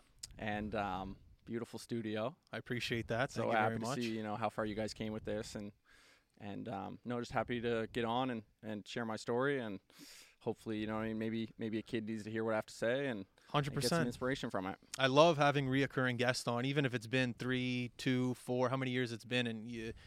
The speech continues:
Speaker 2: you see the development as a person, as a hockey player, maybe both, or even just as a company. We had a guy on the other day who we had on two years ago, and it's crazy to see, you know, the development of, of how a person can grow with their business, with their, with their profession, whatever it is. So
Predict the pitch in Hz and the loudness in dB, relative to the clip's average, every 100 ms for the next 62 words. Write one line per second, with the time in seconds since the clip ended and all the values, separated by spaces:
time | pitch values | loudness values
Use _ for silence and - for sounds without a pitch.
0 | - 123 - 135 123 120 123 127 123 110 | -4 2 6 6 6 6 6 6 2 -2
1 | - 131 127 - 127 123 120 117 113 113 | 4 6 6 4 0 0 -2 -4 -4 0
2 | 104 123 120 123 123 123 120 117 110 110 | 4 4 2 -2 2 2 2 -2 -4 2
3 | 120 127 123 123 127 131 123 123 117 - | 6 6 4 0 2 0 4 4 4 2
4 | 123 123 117 113 123 120 - - - - | 0 0 -4 0 0 0 -6 -20 -20 -8
5 | 113 120 123 123 120 120 117 123 131 120 | 0 4 4 4 4 4 6 6 6 4
6 | 113 113 113 110 - 117 113 107 110 107 | 2 2 0 -4 -4 0 0 -2 0 0
7 | 107 107 - 127 120 117 110 - 120 113 | -2 -6 0 2 2 0 -2 -2 -2 -4
8 | 113 113 113 113 113 110 113 117 107 110 | -4 -4 -6 -4 -4 0 2 2 0 -6
9 | - 113 - - - 117 120 117 - 127 | -8 -10 -10 -20 -12 0 2 2 2 2
10 | 117 117 123 110 117 117 117 110 107 104 | 2 -2 -6 0 4 6 4 2 -4 -4
11 | 117 110 117 - 117 - 113 113 113 110 | -4 -2 -4 -4 -6 -4 -2 -2 -2 -4
12 | 113 117 - 110 123 117 - 117 113 117 | -4 -6 -6 -4 2 0 0 -4 0 0
13 | 110 110 117 110 - 110 | 0 2 2 0 -2 -6